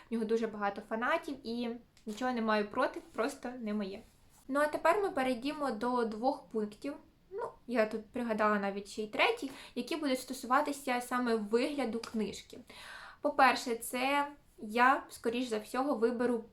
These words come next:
паперовий м'який варіант книги, ніж в твердій обкладинці.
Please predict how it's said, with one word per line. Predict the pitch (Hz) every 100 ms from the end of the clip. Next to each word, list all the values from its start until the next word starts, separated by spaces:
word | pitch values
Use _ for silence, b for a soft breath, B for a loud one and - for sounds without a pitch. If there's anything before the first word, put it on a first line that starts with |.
| _
паперовий | - 254 254 247 240 226 220 214 -
м'який | 240 254 - - 220
варіант | 202 196 190 190
книги, | - 220 233 285
ніж | 240 214
в | 226 -
твердій | 220 202 208 214
обкладинці. | 214 214 190 202 208 -